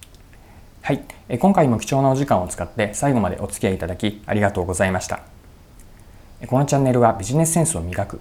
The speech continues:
というコンセプトで毎日配信をしています。えー、次回もぜひ聞いてみてください。また、チャンネル登録をしてフォローいただけると、新しい配信を見逃すことがなくなります。まだの方は、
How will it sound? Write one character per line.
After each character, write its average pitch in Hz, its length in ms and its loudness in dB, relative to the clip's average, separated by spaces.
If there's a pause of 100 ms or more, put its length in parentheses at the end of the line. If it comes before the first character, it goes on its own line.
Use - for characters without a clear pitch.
と 95 80 -8
い 95 60 -2
う 90 40 -4
コ 107 120 -2
ン 104 60 -2
セ 87 100 -8
プ - 80 -12
ト 87 80 -6
で 98 260 -4
毎 139 200 2
日 - 260 -2
配 87 160 -10
信 85 160 -10
を 85 40 -12
し - 60 -16
て - 80 -14
い 80 40 -14
ま 80 100 -12
す。 - 180 -10 (760)
え 120 40 -8
ー、 117 40 -4
次 147 100 -2
回 156 160 6
も 101 100 0
ぜ 120 100 2
ひ - 220 -4
聞 107 120 -4
い - 20 -8
て 92 100 -4
み 90 60 -2
て 90 100 -2
く - 80 -8
だ 80 100 -4
さ - 120 -6
い。 85 80 -6 (1400)
ま 107 100 0
た、 98 220 4 (100)
チ - 80 -8
ャ 160 60 2
ン - 20 4
ネ 180 80 4
ル 175 60 0
登 180 160 8
録 107 180 2
を 87 60 -4
し - 60 -10
て - 60 -4
フ 127 120 -2
ォ 120 40 6
ロ 104 100 6
ー - 20 0
い 85 40 -2
た 87 120 -2
だ 90 80 -2
け 90 100 -4
る 85 80 -4
と、 85 320 -4
新 127 260 2
し 143 160 0
い - 40 4
配 98 140 4
信 95 140 -4
を 87 40 -4
見 90 100 -4
逃 107 160 0
す - 80 -2
こ 131 80 0
と 110 80 0
が 101 100 0
な 87 80 -2
く 76 120 -10
な 78 80 -8
り 78 80 -8
ま 80 80 -8
す。 - 180 -10 (960)
ま 123 140 4
だ 113 80 4
の 92 100 2
方 85 180 -4
は、 92 220 0